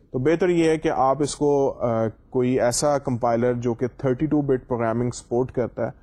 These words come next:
اس کمپائلر کے اندر اس کوڈ کو کمپائل کریں۔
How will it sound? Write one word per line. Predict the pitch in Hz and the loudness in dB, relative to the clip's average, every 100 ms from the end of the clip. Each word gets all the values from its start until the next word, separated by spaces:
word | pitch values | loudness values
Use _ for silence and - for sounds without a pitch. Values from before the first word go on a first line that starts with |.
| - _ - | -20 _ -4
اس | 160 156 - | -2 0 -4
کمپائلر | - 127 123 117 120 | -4 -2 0 2 0
کے | 120 | 0
اندر | 117 113 123 113 | -2 0 0 0
اس | 120 - | -4 -6
کوڈ | - - - 123 120 117 | -8 -18 -6 -2 0 -2
کو | - 123 170 _ _ _ _ _ _ _ _ - | -2 -2 -2 _ _ _ _ _ _ _ _ -6
کمپائل | 120 104 87 92 | -4 -2 -4 -6
کریں۔ | - - | -8 -10